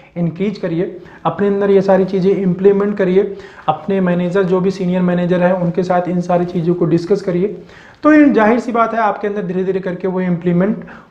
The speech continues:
हो जाएंगी और पाँच छः महीने आप कोशिश करेंगे इन सब चीज़ों को implement करके। अभी जहाँ भी आप काम कर रहे हैं, अगर as a medical representative अगर आप काम कर रहे हैं,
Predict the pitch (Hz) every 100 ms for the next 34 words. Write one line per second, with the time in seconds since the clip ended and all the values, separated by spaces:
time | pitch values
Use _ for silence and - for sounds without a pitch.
0 | - 208 175 127 127 120 - - _ _
1 | - 190 190 190 190 220 214 202 196 202
2 | 185 180 185 185 190 180 185 180 202 202
3 | 190 185 185 - 180 190 190 196 170 165
4 | 175 196 185 180 190 180 220 - - -
5 | 175 220 190 185 185 226 214 214 208 196
6 | 190 190 190 185 190 180 180 - - 175
7 | 185 180 170 196 180 185 185 170 190 185
8 | 180 175 175 - 180 175 196 180 160 160
9 | 208